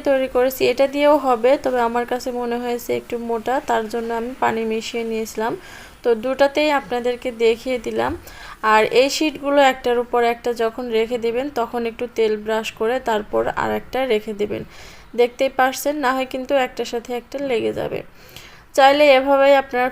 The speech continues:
ফ্রিজ আপ করে রেখে দিতে পারেন, আহ, দু এক মাসের জন্য।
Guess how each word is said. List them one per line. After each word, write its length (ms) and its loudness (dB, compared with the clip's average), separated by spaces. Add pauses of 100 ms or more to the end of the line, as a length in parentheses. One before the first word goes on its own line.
ফ্রিজ 240 -6 (100)
আপ 60 -4 (160)
করে 200 0 (140)
রেখে 300 -2
দিতে 200 -4 (100)
পারেন, 360 0
আহ, 760 -2 (120)
দু 60 2 (140)
এক 60 -4 (100)
মাসের 280 -2 (100)
জন্য। 220 0